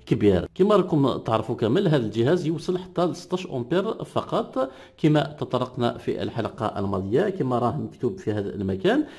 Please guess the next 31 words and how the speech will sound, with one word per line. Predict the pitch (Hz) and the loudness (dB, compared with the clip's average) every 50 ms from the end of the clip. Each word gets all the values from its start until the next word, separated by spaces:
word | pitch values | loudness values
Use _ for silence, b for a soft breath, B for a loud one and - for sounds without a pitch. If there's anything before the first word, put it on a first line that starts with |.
| B B B B B | B B B B B
إذا | 208 196 226 | 2 4 6
اللي | 208 160 139 135 147 147 | 6 6 6 4 4 2
يحب | 143 - 170 151 123 120 | 2 2 0 0 0 0
يشري | 120 - - 139 143 139 | 0 0 0 0 2 2
هذا | 135 117 | 2 0
الجهاز، | 104 98 104 113 117 127 135 123 - - - 110 | 0 0 0 2 4 4 4 2 2 0 -4 -6
آه، | 85 87 98 101 | -4 -2 0 2
رابط | 117 131 123 117 120 - - - - | 2 2 2 0 -2 -4 -4 -8 -8
أسفل | 127 - - - 131 101 92 | -8 -6 -2 0 0 0 0
هذا | 92 95 104 104 95 98 - | -2 -2 -2 -2 -2 -2 -4
الفيديو | 92 95 95 98 98 95 101 107 127 170 185 | -8 -6 -6 -6 -6 -4 0 4 6 6 6
بثمن | - 139 - - - 135 135 131 117 113 | 4 2 -2 0 2 2 2 2 2 2
رخيص | 110 113 - 127 120 - 113 | 0 -2 -2 -4 -4 -4 -6
جدًا. | 113 156 165 123 110 131 131 151 180 196 196 B B B B B B B B B B | -8 -8 -6 0 2 2 2 2 2 -2 -4 B B B B B B B B B B
إذا | 139 135 131 - 143 139 160 | 2 4 4 4 2 2 2
بدون | 175 151 127 - 151 156 - | 2 2 0 0 0 0 0
إطالة | - - - 107 120 143 | 0 -2 -2 0 0 0
نروحوا | 151 135 127 - - 135 | 0 -2 -2 -2 -4 -4
نشوفوا | 131 - 123 - - 127 - | -4 -4 -6 -6 -6 -4 -4
طريقة | - 113 113 - 127 131 - - - - | -4 -4 -4 -4 -8 -8 -8 -8 -6 -6
التوصيل، | 131 - - - 95 185 - - 151 | -6 -6 -6 -8 -10 -8 -6 -6 -4
ثم | 147 - 170 160 | -2 -2 -2 0
بعد | 139 123 120 117 120 110 | -2 -2 -4 -4 -4 -4
ذلك | 107 120 135 - | -2 -2 -2 -2
نشوفوا | 120 - - - - 131 | -4 -6 -6 -10 -12 -8
طريقة | - 120 117 - - 135 131 - 110 | -4 -4 -4 -4 -6 -8 -8 -6 -6
ربط | 104 107 - - - - 120 | -4 -4 -4 -6 -6 -6 -6
هذا | 117 123 127 135 139 151 - - | -2 0 0 0 -2 -4 -8 -8
الجهاز | 120 110 107 113 113 123 131 123 | -8 -4 -2 -2 0 0 -2 -2
مع | 110 110 117 117 | -4 -4 -4 -4
الهاتف | 107 107 113 110 - 135 131 - | -2 -2 -2 -2 -2 -6 -8 -8